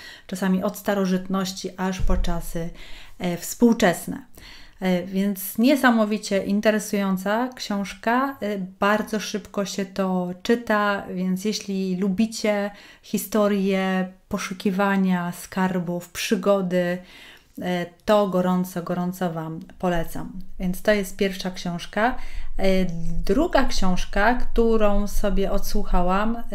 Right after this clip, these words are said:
to był Kasztanowy, e, Ludzik. E, nie będę tu wymawiać imienia i nazwiska, e,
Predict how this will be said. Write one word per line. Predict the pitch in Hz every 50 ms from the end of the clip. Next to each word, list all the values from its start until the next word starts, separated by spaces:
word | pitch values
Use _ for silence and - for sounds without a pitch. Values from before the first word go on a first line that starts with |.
| 190 185 185 190 -
to | - 202 202 208 220
był | 208 202 214 214 214 214 214 214
Kasztanowy, | 214 - 208 196 190 - - 190 185 185 185 190 185 175 180 180 175 175 175 185 180 - -
e, | 196 180 170 170 170 175
Ludzik. | 185 190 190 180 - 175 202 247 262 254 - - _ _ _ - - - - - - - - - - _ _ _ 196
E, | 190 190 190 185 185 185 180 180 180 180 175 175 175 180 185 - _ _ - 190
nie | 190 196 202 202
będę | 196 214 214 214 208 196 196 196
tu | - 208 196
wymawiać | 185 190 190 190 196 196 196 190 185 185 180 180 175 - - - - - - - - -
imienia | 214 - 190 196 196 196 190 190 185 -
i | 190 185
nazwiska, | 180 180 175 170 175 175 185 185 185 185 - - - 185 180 175 170 170 165 165 165 165 165
e, | 165 165 165 165 165 165 165